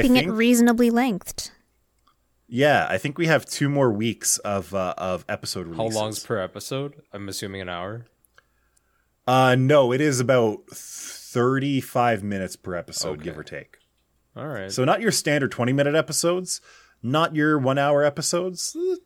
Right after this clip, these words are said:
Speaker 2: but it's, it's
Speaker 3: Well,
Speaker 2: very
Speaker 3: the other
Speaker 2: manageable.
Speaker 3: format is a forty minutes episode, um, which forty-minute episodes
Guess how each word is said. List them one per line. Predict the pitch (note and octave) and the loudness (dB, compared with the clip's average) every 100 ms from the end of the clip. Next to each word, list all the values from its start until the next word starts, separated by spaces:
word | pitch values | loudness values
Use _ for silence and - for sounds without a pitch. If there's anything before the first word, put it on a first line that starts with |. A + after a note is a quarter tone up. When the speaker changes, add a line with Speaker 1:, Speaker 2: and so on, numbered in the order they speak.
| _ | _
Speaker 2:
but | F4 G4+ | -6 -4
it's, | - - | -4 -4
it's | D#3 - - | -4 -6 -8
Speaker 3:
Well, | F#3+ G3 | -2 4
Speaker 2:
very | D#3+ C#3+ | 6 4
Speaker 3:
the | B2 D3+ | 4 4
other | F3 F3+ | 4 2
Speaker 2:
manageable. | |
Speaker 3:
format | - C3 B2+ A2+ | 0 0 0 -2
is | G#2+ G#2 | -4 -8
a | G#2+ | -10
forty | - A2 G2+ G#2 | -8 -6 -4 -6
minutes | A2 A#2 A#2 - | -6 -6 -6 -6
episode, | A2+ A2+ G#2+ B2 A2+ A2+ A2 A#2+ - - | -8 -8 -8 -4 -4 -4 -6 -12 -18 -14
um, | F2 F2+ F2+ F2+ F2+ F2+ F2+ - | -10 -8 -8 -8 -10 -12 -14 -18
which | - C#3 D3 - - _ _ _ _ | -4 -4 -4 -8 -18 _ _ _ _
forty-minute | - D3+ F3+ D#3+ D#3 D#3 - - | -6 0 2 2 0 -2 -8 -10
episodes | A#2 A#2 - A2+ A2 G#2 - | -8 -6 -4 -4 -6 -8 -14